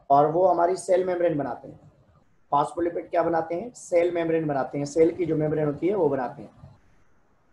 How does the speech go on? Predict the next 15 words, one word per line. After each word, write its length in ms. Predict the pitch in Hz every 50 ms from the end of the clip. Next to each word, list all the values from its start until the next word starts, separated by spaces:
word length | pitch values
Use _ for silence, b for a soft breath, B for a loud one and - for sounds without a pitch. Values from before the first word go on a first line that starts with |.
| _ _ _ _ _ - -
और 280 | 151 165 180 175 170
बाकी 320 | 175 175 170 175 - 240 240
जो 120 | 247 240
कार्बोहाइड्रेट 800 | 233 - 196 180 - 226 226 254 240 240 240 233 240 240 240 240
है 60 | 190
बेटा, 160 | 175 147 147
कार्बोहाइड्रेट 840 | 143 - - 180 165 170 196 202 220 202 202 202 190 214 220 -
के 60 | - 196
अंदर 180 | 196 196 202
कार्बन 540 | - - - 165 165 165 170 185 185 196 208
होगा, 480 | 208 202 185 190 185 185 190 - - - - - - -
हाइड्रोजन 800 | 143 - 120 117 123 139 147 156 156 165 185 185 180 202 196 202
होगा, 640 | 190 180 175 160 165 160 165 170 165 - - - - 160
ऑक्सीजन 640 | 156 160 160 - - - - 214 185 196 202 190
होगा, 420 | 165 160 143 147 151 170 214 -